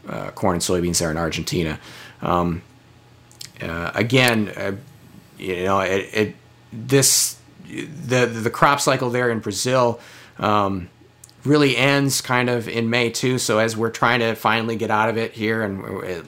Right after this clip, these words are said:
things are looking up for, uh, North America, it's gonna take until next season then to have a detrimental effect, uh, down there in South America.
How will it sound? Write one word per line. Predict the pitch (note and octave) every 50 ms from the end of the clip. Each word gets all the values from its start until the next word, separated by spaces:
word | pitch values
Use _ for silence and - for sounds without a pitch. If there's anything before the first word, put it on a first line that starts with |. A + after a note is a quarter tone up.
| - - -
things | - A#2 G#2+ G#2+ G#2 G#2
are | G#2
looking | G#2+ G2+ - G2 G2+ A2
up | A2 - -
for, | - - G#2 G2 G2 F#2+ F#2+ F#2 - - - - - - -
uh, | - - G2 F#2+ F#2
North | G2 G#2 G#2+ B2 A#2 -
America, | A2+ G2+ G2+ G2+ G2 G2 - A2 G2+ G2 G2 - - - -
it's | - -
gonna | B2+ G2
take | - B2 G#2 F#2+
until | G#2+ - F#2+ G2
next | G#2 G#2+ G2 - -
season | - F#2 F2 E2+ F2 F2 F2 E2+
then | E2 F2 E2+ E2 E2 E2+ - - - - - -
to | - G#2+
have | G#2+ F#2+ F#2 F#2
a | F2+
detrimental | F#2+ F2+ F2 - F2 E2+ E2+ E2 - D#2
effect, | - - E2+ D#2+ - - D#2+
uh, | E2 D#2+ - - - - -
down | - F2 D#2+ D#2+
there | D#2+ D#2+ D#2+
in | - - - D#2
South | - - D#2 C#2 -
America. | - - - - - - - -